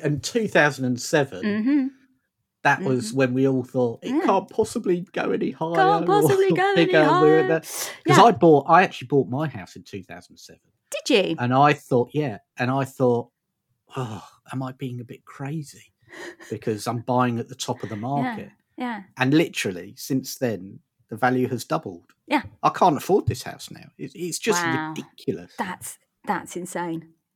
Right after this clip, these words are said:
Speaker 1: Yeah.
Speaker 2: So, so, and just to sort of layer another little bit of context on, um, and, and to give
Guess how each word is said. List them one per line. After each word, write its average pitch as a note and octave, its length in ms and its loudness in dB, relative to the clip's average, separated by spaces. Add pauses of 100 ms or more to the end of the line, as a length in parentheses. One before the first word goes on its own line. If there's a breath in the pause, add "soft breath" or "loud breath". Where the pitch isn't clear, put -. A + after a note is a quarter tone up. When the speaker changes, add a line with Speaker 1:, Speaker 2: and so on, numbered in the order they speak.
(120)
Speaker 1:
Yeah. C#3+ 80 2
Speaker 2:
So, C#4 240 6 (520 loud breath)
so, D4+ 140 4
and C#4 200 6
just F4 280 2
to E4 60 0
sort - 260 -2
of B3 100 -2
layer B3+ 340 4
another B3+ 340 4
little A#3+ 280 -2
bit - 180 -8
of G#3 100 -8
context - 600 -4
on, - 360 -8 (640 soft breath)
um, A3+ 380 4
and, A3+ 200 0
and A#3+ 160 0
to B3 100 -6
give B3 400 -2